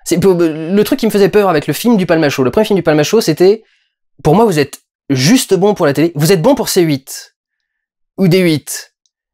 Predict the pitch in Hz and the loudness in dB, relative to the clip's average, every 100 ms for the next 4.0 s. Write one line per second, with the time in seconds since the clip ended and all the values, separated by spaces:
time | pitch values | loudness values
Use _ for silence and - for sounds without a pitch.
0 | _ _ _ _ _ _ _ _ - 156 | _ _ _ _ _ _ _ _ -6 -2
1 | 131 226 277 302 - _ _ _ - - | 0 2 2 2 -4 _ _ _ -16 -8
2 | 156 160 165 196 214 196 165 185 247 254 | -2 0 2 2 2 2 0 2 0 0
3 | 170 156 180 - 180 123 - 165 - | -6 -6 -6 -2 -4 -4 -4 -4 0